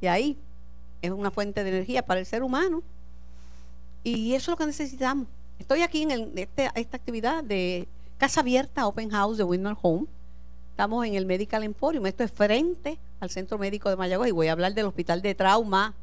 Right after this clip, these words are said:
Representante, Hospital de Trauma, Luis Daniel Muñiz, apárese, Hospital de Trauma. Alcalde, no lo veo.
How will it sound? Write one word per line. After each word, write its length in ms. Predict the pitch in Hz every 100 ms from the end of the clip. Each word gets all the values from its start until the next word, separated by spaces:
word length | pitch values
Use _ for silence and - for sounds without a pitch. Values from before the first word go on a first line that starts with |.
| - - - - -
Representante, 1120 | 196 180 185 180 - 240 285 262 247 240 262
Hospital 360 | - - 208
de 140 | 220 233
Trauma, 480 | 247 262 269 247 226
Luis 160 | 208
Daniel 280 | 196 196 220
Muñiz, 540 | 233 240 262 302 294
apárese, 920 | 240 214 214 254 294 277 - 262 254 247
Hospital 360 | 233 214 226
de 120 | 262
Trauma. 680 | 262 285 320 311 294 285 294 - - - - - - - - - - - -
Alcalde, 640 | 185 202 269 311 349 320
no 140 | 294 262
lo 120 | 269
veo. 480 | 285 320 294 330